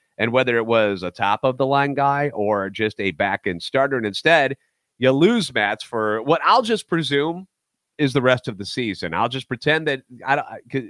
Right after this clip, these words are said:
maybe we get lucky and he comes back. That's a possibility. They haven't ruled that out yet. But as of right now, you're down Flaherty, you're down Matz following two really bad outings by Wainwright and Mikolas. So this rotation is in real trouble, isn't it?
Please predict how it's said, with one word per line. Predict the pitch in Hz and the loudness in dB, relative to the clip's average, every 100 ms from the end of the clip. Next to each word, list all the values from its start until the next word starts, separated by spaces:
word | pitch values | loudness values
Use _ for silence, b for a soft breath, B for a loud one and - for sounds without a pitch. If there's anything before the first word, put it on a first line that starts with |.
| - | -6
maybe | 110 123 151 | -2 -2 0
we | 151 156 | -2 0
get | 151 | 0
lucky | 135 139 - 139 131 b b - | 2 0 0 -6 -6 b b -6
and | 104 | -4
he | 127 | -2
comes | 127 123 113 | 0 -2 -2
back. | - 92 69 | -2 -2 -2
That's | 90 - | -8 -6
a | |
possibility. | 123 120 - 120 123 123 123 120 | -4 -4 -2 0 2 2 0 -2
They | - 92 | -4 -2
haven't | 104 104 | -2 -2
ruled | 104 110 | -2 -2
that | 107 110 | 0 0
out | 113 107 | 0 0
yet. | 120 113 | 0 0
But | 123 110 b b b - | 2 2 b b b -6
as | 123 147 | -4 -2
of | 139 | 0
right | 151 | 0
now, | 139 143 | 0 -2
you're | 127 120 | -2 -2
down | 127 139 135 | 0 0 -2
Flaherty, | 127 120 110 107 - _ - | -2 -2 -2 -6 -10 _ -4
you're | 92 | -2
down | 107 123 135 139 | 0 2 0 0
Matz | 113 107 107 | 0 0 -2
following | - 113 107 107 | -2 -2 -4 -6
two | - | -6
really | 110 131 160 | 0 2 4
bad | 139 127 120 | 4 2 0
outings | 113 113 | -2 -2
by | - 98 | -2 -2
Wainwright | 95 107 104 98 | -2 -2 0 0
and | 87 | 0
Mikolas. | 101 113 101 95 | -2 -2 -2 -2
So | 92 92 | -2 -4
this | 87 - | -4 -4
rotation | 131 - 139 - 107 | -4 -2 -2 -2 -6
is | 95 | -8
in | 92 | -8
real | 85 98 87 | -6 -4 -2
trouble, | - 92 73 | -2 -2 -2
isn't | 80 - | -8 -10
it? | - | -16